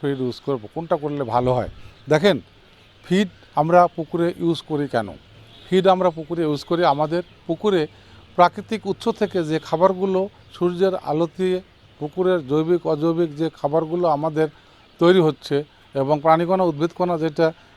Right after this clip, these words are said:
জুপ্লান্টন ফাইটোপ্লান্টন তৈরি হচ্ছে, সেগুলো কিন্তু আমাদের পুকুরের সবচাইতে দামি খাবার।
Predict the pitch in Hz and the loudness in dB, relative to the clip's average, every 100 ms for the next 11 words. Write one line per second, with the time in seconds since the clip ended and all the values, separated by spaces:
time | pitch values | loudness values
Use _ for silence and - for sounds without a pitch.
0 | _ 120 160 180 180 175 175 156 156 160 | _ -4 0 2 2 2 -2 -2 -2 0
1 | 170 165 165 - _ _ - 180 175 151 | 0 -2 -8 -12 _ _ 2 6 6 4
2 | - 143 151 - _ _ - 165 170 208 | -2 -4 -4 -8 _ _ 0 2 4 4
3 | 202 196 185 98 95 - 135 160 151 165 | 2 0 -4 -6 -8 -6 -2 -2 0 -2
4 | 165 _ - - 156 185 175 170 - 160 | -4 _ -16 -10 -4 0 0 -2 -4 -4
5 | - 185 180 175 175 - - 123 143 160 | -2 -4 -2 -4 -6 -8 -8 0 0 0
6 | - 110 101 | -4 -6 -6